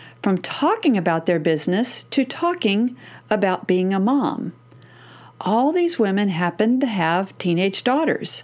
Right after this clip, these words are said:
It didn't take long before the tears came. One mom talked about feeling guilty about not having enough time with her daughter. Another said, 'I feel like a terrible mom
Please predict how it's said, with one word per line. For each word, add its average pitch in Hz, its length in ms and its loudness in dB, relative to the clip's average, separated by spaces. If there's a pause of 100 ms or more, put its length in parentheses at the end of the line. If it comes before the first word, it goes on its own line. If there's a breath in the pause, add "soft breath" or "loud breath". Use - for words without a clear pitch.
(540 loud breath)
It 202 220 0
didn't 415 340 0
take 302 260 0
long 202 460 0
before 208 380 0
the 208 100 0
tears 196 460 -2
came. 147 480 -2 (840 loud breath)
One 208 280 2
mom 180 320 0
talked 196 280 -2
about 196 280 0
feeling 208 320 0
guilty 254 400 0
about 170 320 0
not 190 200 0
having 190 360 0
enough 180 320 0
time 208 280 0
with 180 140 0
her 175 80 0
daughter. 190 540 -2 (520 loud breath)
Another 240 400 2
said, 170 460 0 (560 loud breath)
'I 277 120 2
feel 240 360 2
like 190 220 0
a 170 60 2
terrible 247 640 0
mom 180 560 0